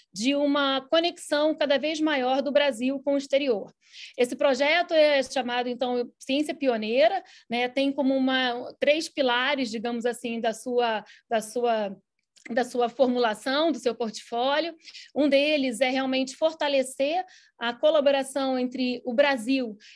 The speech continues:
e diversos setores, né, importantes também da ciência internacional, for-, fortalecendo, então, parcerias, né, com instituições, é, de fora do país, mas não necessariamente só estrangeiras, também fazer várias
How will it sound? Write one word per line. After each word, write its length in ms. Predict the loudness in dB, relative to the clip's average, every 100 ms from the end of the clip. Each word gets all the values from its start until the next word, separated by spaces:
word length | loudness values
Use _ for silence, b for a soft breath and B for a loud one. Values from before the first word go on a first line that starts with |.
| -10
e 60 |
diversos 460 | -4 -2 -2 -4 -4
setores, 640 | -4 2 4 4 4 -2
né, 280 | -4 -4 -4 -8 B
importantes 640 | -4 0 0 0 -2 -2 -2
também 360 | -2 0 0
da 100 | 0
ciência 400 | -2 0 0 -2
internacional, 960 | -4 -6 -6 -8 -8 -8 -4 -4 -2 -4 B B _
for-, 260 | -2 -2 -2
fortalecendo, 640 | -2 0 0 0 -2 -2
então, 220 | 0 0
parcerias, 760 | -2 -2 0 0 0 2 2 0 b b -4
né, 160 | -2
com 240 | -2 -2 0
instituições, 800 | -2 -6 -10 -10 -6 -4 -6 -8 B -2
é, 240 | 2 2
de 160 | 0 -4
fora 360 | -2 0 2 2
do 140 | 0
país, 400 | -2 -2 -2 -2
mas 260 | 0 0 0
não 160 | 0
necessariamente 880 | 0 0 -2 -2 -2 -2 -2 -4 -6
só 240 | -6 -2
estrangeiras, 760 | -2 -2 -6 -6 -2 2 2 0 -8 B B
também 400 | 0 2 4 2
fazer 340 | 2 0 0 0
várias 420 | 0 2 2